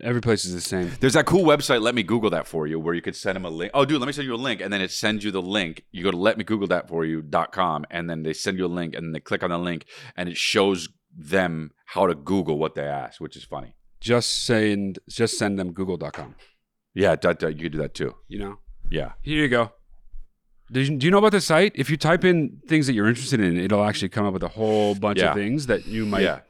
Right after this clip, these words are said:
Speaker 2: Do you know what my, you know what actually this city has that's awesome? Is this crazy fucking website.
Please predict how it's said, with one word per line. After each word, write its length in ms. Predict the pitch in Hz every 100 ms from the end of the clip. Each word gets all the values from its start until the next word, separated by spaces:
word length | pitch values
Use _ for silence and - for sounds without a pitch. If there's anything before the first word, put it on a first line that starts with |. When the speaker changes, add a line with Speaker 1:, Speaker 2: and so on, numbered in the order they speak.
| -
Speaker 2:
Do 80 | -
you 40 | 131
know 80 |
what 140 | 196 156
my, 140 | 101 -
you 120 | 117
know 80 | 156
what 140 | -
actually 260 | 104 117 104
this 240 | 80 107
city 220 | - 120 123
has 220 | 123 123
that's 160 | 98 -
awesome? 420 | 95 90 - 113 - -
Is 100 | 85
this 140 | 85
crazy 460 | - - 101 110 87
fucking 320 | - 73 73
website. 400 | 69 67 - 53